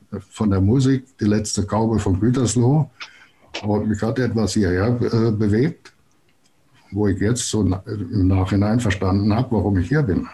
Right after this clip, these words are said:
Es geht hier um Themen aus meinem Vorleben, die aber auch mit dem, was ich tue, dass dies der Ort ist, wo,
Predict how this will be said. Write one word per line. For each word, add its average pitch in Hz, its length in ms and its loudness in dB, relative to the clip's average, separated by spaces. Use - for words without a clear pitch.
Es 90 140 -4
geht 107 180 0
hier 123 200 2
um 95 160 0
Themen 107 560 2
aus 92 340 -4
meinem 101 260 2
Vorleben, 117 840 0
die 110 240 4
aber 104 300 0
auch 110 220 0
mit 95 180 0
dem, 143 180 2
was 107 220 0
ich - 140 -2
tue, 170 360 0
dass - 460 -4
dies 135 320 0
der - 120 -4
Ort 104 240 0
ist, 165 280 0
wo, - 160 -6